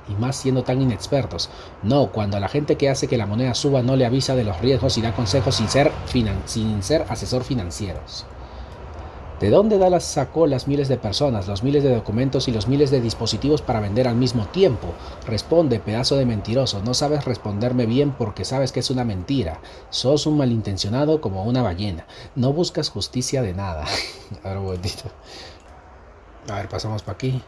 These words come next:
El rug pull es cuando el creador hace una meme coin en la que la gente solo puede meter dinero sin sacar nada para luego el creador sacarlo todo y quedarse con el dinero. Dallas hizo un mercado libre en el que puedes sacar todo el dinero que quieras sin ningún candado. No, ese es un honeypot.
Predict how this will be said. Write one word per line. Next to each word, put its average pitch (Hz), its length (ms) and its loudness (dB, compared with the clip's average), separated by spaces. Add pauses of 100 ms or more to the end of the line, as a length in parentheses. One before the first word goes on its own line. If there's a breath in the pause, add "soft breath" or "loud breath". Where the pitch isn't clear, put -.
(540 loud breath)
El 117 160 0
rug 190 220 2
pull 185 220 0
es 170 120 0
cuando 139 280 2
el 113 80 -4
creador 117 320 0
hace 139 160 0
una 135 120 0
meme 127 280 2
coin 139 220 0
en 107 200 0
la 95 180 -2
que 104 120 -4
la 92 100 -4
gente 135 340 -2
solo 127 220 0
puede 127 160 0
meter 117 260 -2
dinero 117 300 0
sin 107 220 -4
sacar 113 360 -4
nada 120 520 -2
para 95 260 -2
luego 131 320 0
el 131 80 0
creador 110 380 -4
sacarlo 117 480 -4
todo 123 220 -2
y 107 40 -4
quedarse 110 400 -6
con 113 160 -2
el 101 80 -4
dinero. 104 320 -4 (400 loud breath)
Dallas 135 260 0
hizo 139 140 2
un 135 60 2
mercado 117 320 -2
libre 131 240 2
en 120 80 0
el 101 160 -6
que - 100 -10
puedes 131 300 -2
sacar 123 260 -6
todo 131 160 0
el 127 80 2
dinero 123 260 0
que 101 100 -8
quieras 131 280 0
sin 110 160 -2
ningún 101 300 -4
candado. 95 480 -4 (260)
No, 107 300 -4 (360)
ese 104 200 0
es - 100 2
un 120 140 2
honeypot. 117 580 -2